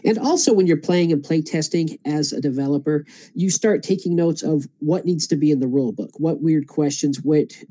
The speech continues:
interesting cases come up. And I've ruined enough rule books that to know that I cannot write a rule book. I tend to be more too detailed. <laughs> I, uh, so now I can just detail the, the rule book out in bullet points, and then we have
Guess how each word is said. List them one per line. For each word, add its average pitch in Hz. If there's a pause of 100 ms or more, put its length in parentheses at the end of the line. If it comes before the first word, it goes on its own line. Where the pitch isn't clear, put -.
(140)
interesting 143
cases 143
come 143
up. 147 (340)
And 190
I've 180
ruined 233
enough 156 (720)
rule 151
books 135 (360)
that 151
to -
know 175
that 156
I 156
cannot 160
write 156
a 147
rule 139
book. 143 (400)
I 185
tend 208
to -
be 196
more 170
too 160
detailed. 160 (100)
<laughs> -
I, 151
uh, 147 (320)
so 220
now 240
I 190
can 190
just 165
detail 208
the, 156 (140)
the 156
rule 185
book 160
out 175
in 143
bullet 175
points, -
and 151
then 156
we 151
have 151